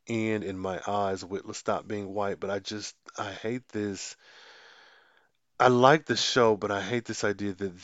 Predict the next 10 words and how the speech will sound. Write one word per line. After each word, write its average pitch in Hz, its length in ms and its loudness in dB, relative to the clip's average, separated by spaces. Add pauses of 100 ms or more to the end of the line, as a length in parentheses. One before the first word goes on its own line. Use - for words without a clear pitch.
there, 104 640 2
no 110 100 -6
matter 107 240 -2
how 120 380 -2
much 113 760 -2 (1120)
media 110 520 -2
we 101 180 -4
consume, 90 1000 -6 (420)
there 113 160 -2
is 101 380 -8